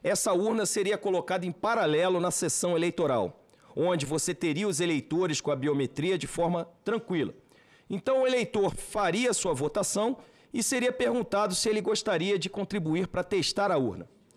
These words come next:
Ao fazer isso, ele geraria um fluxo de registro na urna teste similar à urna original. E após isso, os, é, é,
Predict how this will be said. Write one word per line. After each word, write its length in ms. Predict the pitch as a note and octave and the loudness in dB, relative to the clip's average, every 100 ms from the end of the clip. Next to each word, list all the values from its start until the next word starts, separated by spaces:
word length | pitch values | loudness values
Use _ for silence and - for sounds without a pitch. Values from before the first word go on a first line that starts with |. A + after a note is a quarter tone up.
| _ - - - _ | _ -20 -20 -20 _
Ao 160 | - C#4 | 0 0
fazer 400 | - B3 E3 F3+ | 0 -2 0 0
isso, 280 | F3 A3 - | 0 0 -2
ele 160 | F#3+ F#3 | -2 -2
geraria 720 | F#3 G#3+ E3+ D#3+ G#3 C3+ F#2+ | 0 2 2 0 0 0 -2
um 140 | D#3 E3+ | -4 -4
fluxo 640 | - - B3+ - - C#3 | -4 -2 -2 -2 -4 -4
de 100 | C#3+ | -2
registro 580 | E3 C#3 A#2 D3 - C3+ | 0 0 -2 -4 -4 -4
na 140 | C#3+ | -2
urna 320 | C3+ E3+ D3 | 0 0 -2
teste 480 | A#2 D#3+ F#3 - - - - - | -2 -2 0 -2 -6 -12 -20 -16
similar 760 | - - A#3 A3+ E3+ G3+ C3+ - - _ _ _ | -8 -4 0 0 2 0 -2 -8 -20 _ _ _
à 100 | - | 0
urna 460 | F3+ F#3 F#3+ G#3 G3 | 2 2 2 0 0
original. 640 | F#3+ G3 G3+ G#3+ D#3+ A#2+ - - - - - - - _ _ - - _ _ _ _ - | 0 0 2 2 2 0 -4 -18 -20 -20 -20 -20 -20 _ _ -20 -20 _ _ _ _ -10
E 140 | - C#4 | -2 0
após 460 | C#4 - C4+ F#3+ | 0 0 0 2
isso, 400 | E3+ B3+ - - - - - - _ - | 0 0 0 -4 -8 -20 -20 -20 _ -4
os, 640 | A3+ C#4+ A#3 - - - - _ _ | 0 2 2 0 -4 -6 -12 _ _
é, 640 | C#3 C#3 B2+ C3 A#2+ | 2 4 4 2 2
é, 0 | G#2 | 0